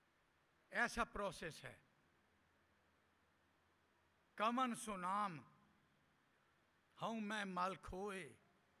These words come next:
ਪੰਜਵੇਂ ਪਾਤਸ਼ਾਹ ਕਹਿੰਦੇ ਨਾਮ ਸਾਰੇ ਜਪਦੇ ਨੇ, ਹਰ ਸੰਪਰਦਾ ਦਾ ਆਪਣਾ ਨਾਂ ਹੈ,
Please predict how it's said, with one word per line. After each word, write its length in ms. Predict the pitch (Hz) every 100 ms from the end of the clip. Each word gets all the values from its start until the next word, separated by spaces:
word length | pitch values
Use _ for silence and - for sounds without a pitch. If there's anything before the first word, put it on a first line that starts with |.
| _ _ _ _ _ _ _ _ _ _ _ _ _
ਪੰਜਵੇਂ 340 | 214 220 254 262
ਪਾਤਸ਼ਾਹ 400 | 240 233 - 254
ਕਹਿੰਦੇ 320 | 262 262 302
ਨਾਮ 340 | 277 247 277
ਸਾਰੇ 320 | - 269 277 311
ਜਪਦੇ 420 | 277 269 269 294
ਨੇ, 200 | 269 208 - - - - - _ _ _ _ _ _ _ _ _ _ _ _ _ _ _ _ -
ਹਰ 200 | 285 320
ਸੰਪਰਦਾ 680 | - 294 277 294 269 302
ਦਾ 140 | 285 285
ਆਪਣਾ 340 | 269 277 285
ਨਾਂ 340 | 262 254 262
ਹੈ, 80 | 247